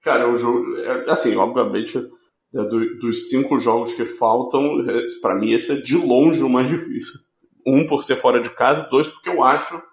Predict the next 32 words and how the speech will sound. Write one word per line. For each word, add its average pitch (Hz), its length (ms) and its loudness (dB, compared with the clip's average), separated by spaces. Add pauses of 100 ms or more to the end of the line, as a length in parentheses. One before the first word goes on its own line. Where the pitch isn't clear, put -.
(140)
assim, 120 220 -18
minha 117 120 -2
opinião 117 380 -6
pessoal, - 560 -12 (220)
o - 60 -20
forty-niners 120 520 2
é - 20 2
o 131 80 2
melhor 123 280 4
time 120 200 -8
da 123 80 -2
N 127 120 -2
F 123 180 -10
L, 101 100 -10 (480)
é, 110 680 0 (540)
atualmente. 113 720 0 (480)
Então, 117 1120 0
cara, 101 220 2
é 95 140 -6
um 98 140 -14 (140)
confronto 104 480 -6
muito, 117 400 4
muito, 113 360 2
muito 117 520 4
difícil. 117 500 -8 (420)
É, 101 640 0
mas 107 200 0
eu 101 60 2
espero 120 320 0
que 185 100 -8
vença, 185 360 2
né? 175 100 -8